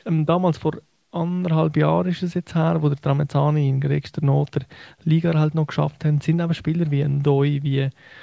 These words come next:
ähm, Gürgic, wie Bammert sehr wichtig gewesen. Und, und <laughs> wenn du als Trainer kommst und wenig Zeit hast, vertraust halt den Leuten, die, die du kennst. Was wiederum der Vorteil ist, wenn du am F C Sion mehrfach angestellt wirst.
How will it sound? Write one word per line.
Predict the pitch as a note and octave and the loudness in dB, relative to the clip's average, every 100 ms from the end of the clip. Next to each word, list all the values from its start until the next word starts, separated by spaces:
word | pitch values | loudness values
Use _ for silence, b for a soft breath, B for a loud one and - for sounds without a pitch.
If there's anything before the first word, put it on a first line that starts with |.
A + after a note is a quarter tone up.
| B _ | B _
ähm, | D#3 C3+ C3+ D3 | 0 2 0 -4
Gürgic, | - D3 C#3+ C#3+ C3+ - - - - - | 0 0 2 -2 -6 -6 -10 -10 -16 -8
wie | D#3 C#3 C3+ C3 - | -4 -2 -2 -4 -4
Bammert | C#3 C#3 D3 C#3 - C4+ | -2 0 0 -4 -8 -12
sehr | G#3 D#3+ D#3+ | -4 -2 0
wichtig | E3+ - - - | 0 -2 -6 -6
gewesen. | - D#3 C3 | -2 0 0
Und, | C3 - | -4 -4
und | D#3 C3+ C#3+ | -4 0 2
<laughs> | D3 - - - - | 0 0 -12 -20 -8
wenn | D3 | 0
du | D#3 | 0
als | D#3 | -2
Trainer | - D3 E3 | -2 0 0
kommst | C#3+ - E3 F#3+ E3+ | -2 -2 -2 0 -2
und | D3 | 0
wenig | D3+ D#3 - | 0 -2 -6
Zeit | E3+ - | -8 -4
hast, | F3 - | -6 -4
vertraust | C#3+ - C3+ C#3+ | -8 -2 0 0
halt | C#3 C3+ | -2 -2
den | C#3+ | -2
Leuten, | C#3+ D3 - - | 0 0 -2 -4
die, | C3 | -2
die | D#3+ | -4
du | D#3+ - | -8 -4
kennst. | F3 D#3 C#3+ - - _ _ _ _ | -2 -2 -4 -10 -14 _ _ _ _
Was | - D3 | 0 2
wiederum | E3 F#3 | 2 2
der | F3 | 0
Vorteil | C#3+ E3+ - E3+ | 2 0 -2 -4
ist, | D3+ | -2
wenn | D#3 D#3 | 0 0
du | |
am | D3 | -2
F | |
C | - D3 | -2 0
Sion | D3 C#3 | 2 0
mehrfach | C#3+ C#3+ C3+ | -2 -2 -2
angestellt | C3+ - - C#3+ | -2 -4 -12 -16
wirst. | - E3 - - | -16 -18 -20 -20